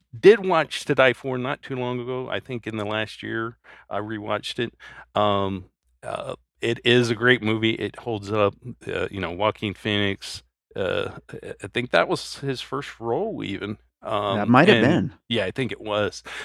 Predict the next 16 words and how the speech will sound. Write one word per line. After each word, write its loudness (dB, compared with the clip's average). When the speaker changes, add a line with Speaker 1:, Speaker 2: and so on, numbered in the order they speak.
Speaker 1:
Uh, 8
Nicole 2
Kidman, 4
fantastic 2
as -6
the -8
teacher. -6
It's 6
totally 8
different 8
'cause, 8
again, 8
that 8
one's 0
more 0
about -2